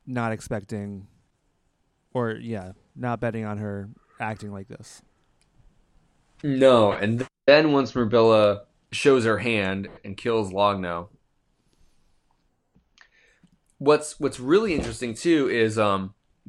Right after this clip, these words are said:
Speaker 2: that honored mater that she teamed up with is the one who kills Odrade.
Speaker 1: Yep.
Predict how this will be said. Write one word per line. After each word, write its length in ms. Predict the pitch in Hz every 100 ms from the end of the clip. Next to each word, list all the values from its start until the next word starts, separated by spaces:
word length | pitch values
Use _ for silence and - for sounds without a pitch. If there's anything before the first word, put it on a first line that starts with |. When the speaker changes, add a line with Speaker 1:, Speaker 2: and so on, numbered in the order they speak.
| 110
Speaker 2:
that 500 | 120 127 135 135 - _ _ _ _ 110
honored 340 | 117 113 110
mater 360 | 107 110 110 101
that 160 | -
she 180 | - 107
teamed 320 | - 110 101
up 240 | 101 95 85
with 440 | 85 87 - _ _ _ _ _ _ _ _ _ _
is 160 | 131 113
the 80 |
one 200 | 113 120
who 100 | 113
kills 320 | 98 123 113 104
Odrade. 580 | 92 95 104 90 67 -
Speaker 1:
Yep. 260 | 107 101